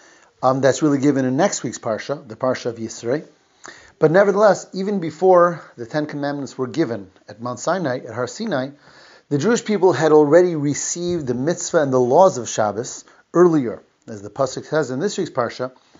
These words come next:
that after they left the Yam Suf, after experiencing the great miracle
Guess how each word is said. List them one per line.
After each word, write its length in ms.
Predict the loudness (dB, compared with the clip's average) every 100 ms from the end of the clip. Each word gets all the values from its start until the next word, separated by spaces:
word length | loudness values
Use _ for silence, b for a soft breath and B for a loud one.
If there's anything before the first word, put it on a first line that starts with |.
| b _
that 100 | -2
after 560 | 0 0 2 4 4 0 B B B B B
they 160 | 0 4
left 680 | 6 4 2 -6 -18 -18 -20 _ _
the 140 | -12 -8
Yam 300 | -4 -2 -4
Suf, 400 | -6 -8 -8 -10
after 480 | -10 -8 -8 -6 -8
experiencing 840 | -10 -14 -4 -2 -2 -4 -10 -12
the 60 |
great 320 | -6 -6 -6 -6
miracle 580 | -2 -2 0 -2 -2